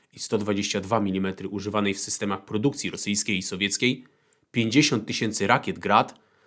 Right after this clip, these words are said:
sto tysięcy sztuk amunicji czołgowej, terminale do komunikacji satelitarnej oraz usługi lotnicze i szkolenia.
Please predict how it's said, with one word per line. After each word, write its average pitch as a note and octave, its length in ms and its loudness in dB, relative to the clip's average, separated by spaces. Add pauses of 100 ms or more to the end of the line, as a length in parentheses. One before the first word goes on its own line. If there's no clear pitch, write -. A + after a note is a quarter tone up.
(140)
sto - 320 2
tysięcy A2 440 -2
sztuk - 300 0
amunicji G#2 440 2
czołgowej, G2 600 0 (340)
terminale A#2 580 6
do A2 100 -2
komunikacji G#2+ 600 2
satelitarnej G#2+ 760 2 (240)
oraz A2+ 260 0
usługi C3+ 480 2
lotnicze G2+ 440 0
i G#2 80 4
szkolenia. A#2 560 0